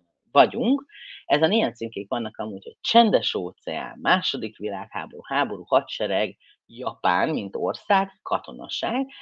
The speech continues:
Tehát elég sok helyen fogunk járni, de biztos kitaláltátok, hogy Pearl Harbor, ö, története jelenik meg itt. És, ö, John Smith a főszereplőnk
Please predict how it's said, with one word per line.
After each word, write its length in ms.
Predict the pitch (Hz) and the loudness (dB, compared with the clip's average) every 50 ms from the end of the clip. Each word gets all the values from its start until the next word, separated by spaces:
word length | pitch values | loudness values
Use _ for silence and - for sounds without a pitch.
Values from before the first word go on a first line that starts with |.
| - - - | -20 -20 -8
Tehát 260 | _ - - - 208 165 | _ 0 2 4 4 4
elég 140 | 117 98 | 4 2
sok 260 | - - - 120 - - | 0 0 0 0 0 -2
helyen 340 | - 110 107 113 104 101 | -4 -4 -4 -2 -4 -6
fogunk 380 | 101 - 107 98 92 82 - - | -6 -8 -10 -8 -8 -10 -12 -8
járni, 380 | - 127 120 90 82 127 160 160 | -4 -2 -2 -2 -2 -2 0 0
de 100 | 135 120 | 0 0
biztos 340 | 117 123 117 - 92 - | 0 -2 -6 -8 -12 -10
kitaláltátok, 680 | - - 120 - 78 80 90 113 - - 76 76 73 - | -10 -10 -6 -4 -2 -2 -2 -2 -2 -4 -6 -6 -6 -10
hogy 120 | - - - | -12 -14 -12
Pearl 260 | _ - 113 101 87 | _ -4 -4 -4 -4
Harbor, 640 | - - 85 82 80 80 80 73 67 76 98 104 - - | -2 -2 -2 -2 -2 -2 -4 -2 0 2 2 2 0 -4
ö, 400 | - 92 98 98 95 92 90 92 98 98 _ - - _ _ _ | -8 -6 -4 -4 -2 -2 -2 -4 -6 -8 _ -20 -20 _ _ _
története 560 | - - 123 113 - 104 92 92 82 - - 101 | -2 -2 -2 -2 -2 -4 -6 -6 -8 -8 -6 -4
jelenik 420 | 92 98 95 87 82 80 87 87 | -4 -4 -4 -6 -6 -10 -12 -12
meg 160 | 101 80 78 - | -10 -10 -10 -6
itt. 340 | - 160 220 247 - - _ _ _ _ _ _ _ _ _ _ _ _ _ _ _ _ _ _ _ _ _ _ _ _ _ _ _ _ _ _ _ _ - - - - - - - - _ | -2 -2 -2 -2 -4 -10 _ _ _ _ _ _ _ _ _ _ _ _ _ _ _ _ _ _ _ _ _ _ _ _ _ _ _ _ _ _ _ _ -14 -14 -14 -18 -20 -20 -20 -20 _
És, 560 | - 123 123 120 113 117 117 113 - - - | -4 -2 2 2 4 2 2 0 -2 -4 0
ö, 340 | - 117 110 110 113 113 113 113 113 - _ _ _ _ _ _ _ _ _ 127 | 0 2 2 2 0 0 -2 -4 -6 -12 _ _ _ _ _ _ _ _ _ _
John 300 | - 165 180 165 135 117 | 4 6 6 6 6 4
Smith 480 | 117 - - 131 123 - - - - - | 0 -4 -4 -2 -2 -2 -4 -4 -2 0
a 240 | 113 107 98 98 | 2 2 2 0
főszereplőnk 1300 | - - - 127 117 107 101 - - 101 87 82 82 - - _ 156 190 247 247 220 185 156 147 - _ | 0 -4 -6 -6 -6 -6 -6 -4 -4 -2 -2 -2 -4 -4 -6 _ -4 -2 0 0 0 -2 -4 -6 -10 _